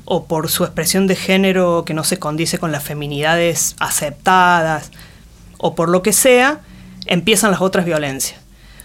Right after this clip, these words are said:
Una, una violencia social que nosotros llamamos lesbo-odio, que se, que se acrecienta lamentablemente en este momento porque había habido un avance. Si vos pensás en los noventa, cuando en la Argentina toman más visibilidad las organizaciones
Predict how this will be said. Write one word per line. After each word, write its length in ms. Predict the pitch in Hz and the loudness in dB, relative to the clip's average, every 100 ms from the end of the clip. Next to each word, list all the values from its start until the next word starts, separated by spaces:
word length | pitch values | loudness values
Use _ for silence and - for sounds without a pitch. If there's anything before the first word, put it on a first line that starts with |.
| - | -12
Una, 440 | 165 160 170 165 - | -6 0 2 2 0
una 180 | 165 170 | 0 0
violencia 400 | 165 175 175 180 | 0 0 0 -2
social 500 | 156 - 233 226 208 | -2 0 4 4 2
que 100 | 151 | -2
nosotros 280 | 143 165 156 | -6 -4 -2
llamamos 340 | 160 165 170 | -2 -2 -2
lesbo-odio, 760 | 160 160 175 226 247 240 233 - | -2 0 4 4 4 2 0 -2
que 160 | 147 | -4
se, 600 | - 151 143 139 131 131 - - | -4 -4 -6 -6 -8 -12 -10 -4
que 100 | 170 | -2
se 140 | 170 | -2
acrecienta 640 | 151 160 151 269 269 208 180 | -4 -4 0 4 4 4 2
lamentablemente 640 | 170 170 226 226 240 233 | 2 0 2 2 2 0
en 60 | 226 | 0
este 120 | 226 | 2
momento 280 | 196 233 202 | 2 2 2
porque 320 | 185 185 - | 0 0 0
había 240 | 208 269 | 2 2
habido 180 | 254 240 | 2 4
un 60 | 226 | 4
avance. 540 | 175 147 135 - - | 4 2 0 -6 -6
Si 120 | - | -2
vos 140 | 180 190 | -2 -2
pensás 320 | 214 208 214 | -2 0 0
en 80 | 226 | 0
los 100 | 175 | 0
noventa, 680 | 165 165 190 202 185 160 156 | 0 0 2 2 2 0 -4
cuando 220 | 151 147 | -6 -6
en 40 | |
la 60 | 139 | -6
Argentina 580 | - 147 147 180 180 180 | -8 -8 -4 -2 -2 -2
toman 300 | 185 175 170 | -2 -2 0
más 220 | 202 190 | -2 0
visibilidad 520 | 185 - 151 151 180 | -4 -4 -4 0 0
las 120 | 170 | 0
organizaciones 840 | 160 139 139 143 151 160 170 160 | -4 -6 -8 -6 -6 -4 -4 -4